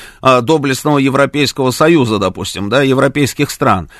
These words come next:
А потом по шуму мы стали не проходить.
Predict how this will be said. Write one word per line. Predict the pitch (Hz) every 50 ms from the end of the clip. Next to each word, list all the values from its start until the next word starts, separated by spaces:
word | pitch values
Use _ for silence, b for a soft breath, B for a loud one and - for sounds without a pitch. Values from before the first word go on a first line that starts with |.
| B B
А | 90
потом | 87 - - - 202 180 -
по | - 202 208
шуму | - - - 220 226 226 220 202 180 165 151
мы | 147 151 135
стали | - - 151 147 135 127
не | 127 135 135
проходить. | - 127 131 - - 139 131 120 120 95 90 87 - -